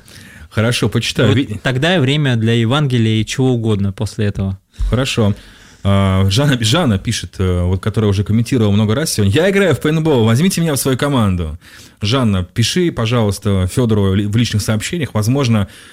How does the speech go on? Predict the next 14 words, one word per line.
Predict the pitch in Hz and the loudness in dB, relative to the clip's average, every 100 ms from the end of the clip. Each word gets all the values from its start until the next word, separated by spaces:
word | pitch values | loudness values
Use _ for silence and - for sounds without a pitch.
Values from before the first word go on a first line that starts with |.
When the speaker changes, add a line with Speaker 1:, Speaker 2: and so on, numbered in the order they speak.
| - | -10
Speaker 1:
ты | - | -2
будешь | 135 127 - | 2 2 2
единственной | 139 139 131 - 110 | 0 0 0 2 2
женщиной, | 104 139 127 117 | 2 0 0 0
которая | 101 98 104 104 95 | 0 -2 0 2 2
в | 92 | 0
этой | 107 104 98 90 - - | 0 2 0 -2 -8 -2
мужской | 120 - 123 | -2 0 0
команде | 110 107 127 107 | 2 2 2 0
будет, | 95 107 98 - - | 0 0 0 -4 -10
м, | 95 98 | -6 -2
играть | 107 117 110 | 0 0 -2
в | |
страйкбол. | - 104 107 104 95 | -2 -2 0 0 0